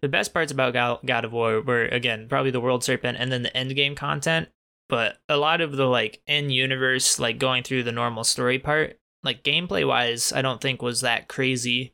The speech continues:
by any stretch of the imagination. Um, the story, I think, is definitely a highlight as well. But there are, like, very key moments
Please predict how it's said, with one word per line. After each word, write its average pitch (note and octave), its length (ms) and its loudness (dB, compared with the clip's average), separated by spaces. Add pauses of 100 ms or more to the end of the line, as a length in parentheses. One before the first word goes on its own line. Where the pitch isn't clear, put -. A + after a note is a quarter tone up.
(100)
by C3 140 0
any C3+ 240 0
stretch C3 300 0
of B2+ 60 -6
the C3 100 0
imagination. B2 800 -2 (380)
Um, A#2+ 400 0
the B2+ 100 0
story, C3 440 2
I A#2+ 60 2
think, A#2+ 220 -6
is A#2 120 -2
definitely A#2 260 -2
a A2 80 -4
highlight A2+ 400 0
as A#2+ 160 -2
well. A#2+ 380 0 (420)
But - 140 0
there D3+ 100 6
are, D3+ 60 2
like, C#3 180 0
very D3+ 220 2
key E3+ 280 -2
moments D#3 600 0